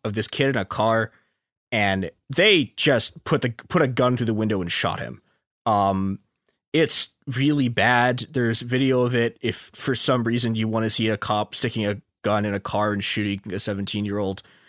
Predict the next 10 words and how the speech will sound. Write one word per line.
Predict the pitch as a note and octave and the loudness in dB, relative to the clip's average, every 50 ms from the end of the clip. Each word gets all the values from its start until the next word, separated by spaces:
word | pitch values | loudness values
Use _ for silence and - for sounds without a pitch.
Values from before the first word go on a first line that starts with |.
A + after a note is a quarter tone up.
| _ _ _ _ _ _ _ _ _ | _ _ _ _ _ _ _ _ _
um, | A2+ G#2+ G2 G2 F#2+ F2+ - - | 0 2 2 2 0 -2 -2 -2
it's | B2+ C3 - - | -2 -2 0 0
really | D3+ D#3+ C#3+ B2 | 2 2 2 2
bad. | A#2 - G2+ G#2+ G#2 G#2 G2 F#2 | 2 2 2 4 4 2 2 0
This | - C3 - | 0 0 0
is | D#3+ C#3+ - | 0 0 0
kicked | - - C#3+ C3+ - | 0 0 -2 0 2
off, | C#3 B2+ B2 A#2+ A2 - - - - - _ _ _ _ _ _ _ _ _ _ _ _ _ _ _ | 2 4 4 2 2 0 -4 -8 -10 -14 _ _ _ _ _ _ _ _ _ _ _ _ _ _ _
like, | D3 B2+ G#2 - - - - - - - - - - _ _ _ _ _ _ _ _ _ _ _ _ _ _ _ _ _ _ _ _ _ _ _ | 0 0 0 0 -4 -8 -10 -10 -12 -12 -14 -18 -20 _ _ _ _ _ _ _ _ _ _ _ _ _ _ _ _ _ _ _ _ _ _ _
I, | - - - | -4 -4 -4